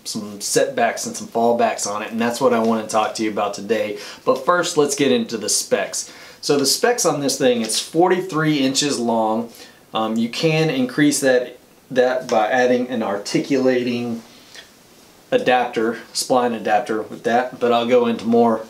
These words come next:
on detail on that guy here pretty soon. It comes at the top with a one inch ball. As you see it configured now is how I normally run it, with my V I O going to the top there, a little socket in between,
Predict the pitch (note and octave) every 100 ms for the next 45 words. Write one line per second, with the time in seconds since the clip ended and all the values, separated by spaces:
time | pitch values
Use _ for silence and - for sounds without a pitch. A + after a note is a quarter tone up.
0 | - A#2+ A2+ A#2 A2+ A#2 G#2+ G#2+ B2+ A#2+
1 | G#2+ G2+ G2 A2 G2+ A2 G2 C3+ A#2+ A2+
2 | - - - - - - A#2 F3+ F3+ F3
3 | B2+ B2 D3+ C#3+ C#3+ A#2 A2+ C3 C#3 C3+
4 | - - A3+ E3+ F#3 C#4 - - D3 D#3+
5 | E3 D3+ D3 - - - _ _ _ _
6 | B2+ A2+ C#3 C3 A2+ A2 A#2 C4 A#3 -
7 | - A3+ B3+ C4 C4 F#3 B2 B2+ B2+ C#3
8 | A#2+ A2 G2+ G2+ A#2+ B2 A#2 A2+ A#2 B2
9 | B2+ - - - - _ _ - - -
10 | D4 F#3 B2+ A#2+ A#2 A2 G#2 - A#2+ B2+
11 | - C3+ C#3 C#3 - - - B2+ A2+ B2
12 | A#2 - - B2 B2 B2+ B2 A2+ - B2+
13 | B2 C3+ -